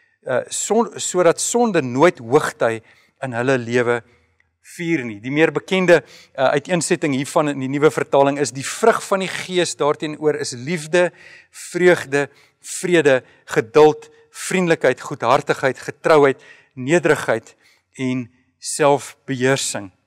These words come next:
Jy sien, wanneer ek en jy Jesus Christus volg, wanneer hy wedergeboorte in ons harte gewerk het, wanneer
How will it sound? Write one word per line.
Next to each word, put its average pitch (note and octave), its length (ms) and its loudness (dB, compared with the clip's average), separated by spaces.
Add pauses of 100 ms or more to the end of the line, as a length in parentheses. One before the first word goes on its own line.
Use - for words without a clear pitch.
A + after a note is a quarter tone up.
(1200)
Jy C3+ 80 -16
sien, F3 160 -10
wanneer E3 320 4
ek E3 200 -2
en D#3 100 -6
jy C#3 220 0
Jesus C#3 260 -12
Christus - 420 -12
volg, - 420 -6 (840)
wanneer C3+ 240 0
hy D#3 60 2
wedergeboorte D3+ 760 0
in C#3 100 -4
ons B2+ 140 -8
harte B2 240 -4
gewerk B2 480 -2
het, C#3+ 100 -2
wanneer C3 240 -2